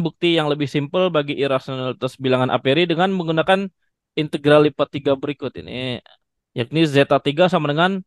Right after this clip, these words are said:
integral dari nol sampai satu, integral dari nol sampai satu, integral dari nol sampai satu,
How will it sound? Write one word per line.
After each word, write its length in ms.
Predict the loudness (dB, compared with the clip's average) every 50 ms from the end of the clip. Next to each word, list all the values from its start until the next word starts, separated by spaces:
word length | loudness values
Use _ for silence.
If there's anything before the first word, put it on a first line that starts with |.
| _ -12
integral 460 | -8 -8 -6 -2 2 4 4 4 4 4
dari 220 | 2 2 2 0 -2
nol 140 | -2 -4
sampai 200 | -4 -4 -6 -6 -4
satu, 500 | -4 -6 -4 -2 -2 0 0 -2 -2 -6 _ _ _
integral 480 | -8 -8 -6 -6 -6 -2 0 2 2 2 2
dari 160 | 0 0 0 -2
nol 140 | -4 -4 -4
sampai 180 | -4 -6 -4
satu, 220 | -6 -4 -4 -4 -4
integral 300 | -4 -4 -2 0 0 0
dari 160 | 0 -2 -4 -4 -4
nol 100 | -6 -4
sampai 220 | -6 -8 -10 -8
satu, 320 | -10 -6 -4 -2 -2 -2